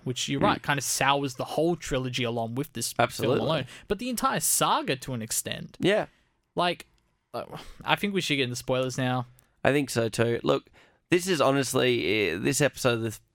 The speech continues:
Speaker 2: the podcast was definitely going to lead more into spoiler talk, simply because it's the only way of really analysing the,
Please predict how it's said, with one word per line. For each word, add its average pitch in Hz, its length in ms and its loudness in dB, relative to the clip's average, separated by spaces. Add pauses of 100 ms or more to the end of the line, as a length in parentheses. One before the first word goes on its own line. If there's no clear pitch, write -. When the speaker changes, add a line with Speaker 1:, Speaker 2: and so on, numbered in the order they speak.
(140)
Speaker 2:
the 127 60 -2
podcast 113 480 0
was 104 120 -6
definitely 117 300 0
going 107 200 -2
to 110 120 -4
lead 110 200 0
more 113 260 2
into 113 180 -2
spoiler 117 420 0
talk, 117 320 -2
simply 117 260 -2
because 110 240 -4
it's - 140 -6
the 113 100 0
only 120 140 0
way 117 180 -2
of 110 100 -6
really 110 460 -2
analysing 117 640 0
the, 104 140 -6